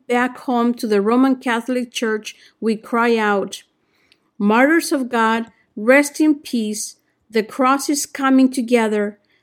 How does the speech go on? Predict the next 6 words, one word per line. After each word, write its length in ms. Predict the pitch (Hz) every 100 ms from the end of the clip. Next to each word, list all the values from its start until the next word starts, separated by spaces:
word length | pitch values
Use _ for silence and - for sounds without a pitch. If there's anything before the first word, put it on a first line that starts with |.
| _ 196
Division 760 | 226 214 277 285 - 302 285 -
is 280 | 240 214 -
at 140 | 226
an 160 | 226 -
end. 440 | 233 220 214 208 _ _ _
Alleluia." 840 | 220 226 226 226 254 226 208 202